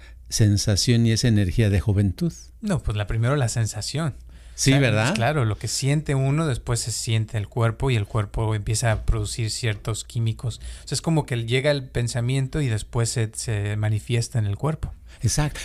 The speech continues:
Speaker 1: Es como que en la computadora como que llegara el programa o la clave y le dijera,
Speaker 2: Ujú.
Speaker 1: "Órale, a ponerse más joven, a verse más joven y
Speaker 2: <laughs> Exacto.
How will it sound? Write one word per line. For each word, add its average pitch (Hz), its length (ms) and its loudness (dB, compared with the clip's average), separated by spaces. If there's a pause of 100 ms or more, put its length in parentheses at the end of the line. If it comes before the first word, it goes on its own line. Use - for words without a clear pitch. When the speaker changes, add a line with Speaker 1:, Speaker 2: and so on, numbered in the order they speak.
Speaker 1:
Es - 100 12
como 160 220 6
que 135 480 2
en 127 100 6
la 131 140 2
computadora 135 600 2
como 123 200 2
que 113 180 4
llegara 113 400 4
el 127 120 2
programa 117 600 4
o 131 40 4
la 107 200 2
clave 120 340 4
y - 20 4
le 117 120 6
dijera, 113 240 6
Speaker 2:
Ujú. 160 80 4
Speaker 1:
"Órale, 180 240 2
a 120 180 0
ponerse 151 840 4
más 139 220 4
joven, 175 480 4
a 131 60 4
verse 147 260 2
más 147 180 2
joven 175 560 2
y 135 40 6
Speaker 2:
<laughs> - 0 -
Exacto. - 460 0